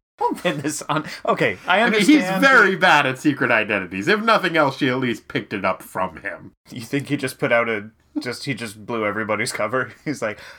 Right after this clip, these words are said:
Speaker 1: "And if you want to send real fan mail to the real person behind the mask,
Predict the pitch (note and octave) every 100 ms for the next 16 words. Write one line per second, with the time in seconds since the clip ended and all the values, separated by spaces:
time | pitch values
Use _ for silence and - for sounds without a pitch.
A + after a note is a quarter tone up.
0 | - - C4+ D4+ F#3 F#3 F#3 E3 - C#3+
1 | A2+ C#3 E4+ F3 C#3 D3+ C3+ C3+ C3+ C3+
2 | C3 B2+ B2 C#3+ B3 D3 C3+ C3 A2+ _
3 | _ - D3 - C#3 A#2+ B2 A#2+ A#2+ A#2+
4 | B2+ D3+ - -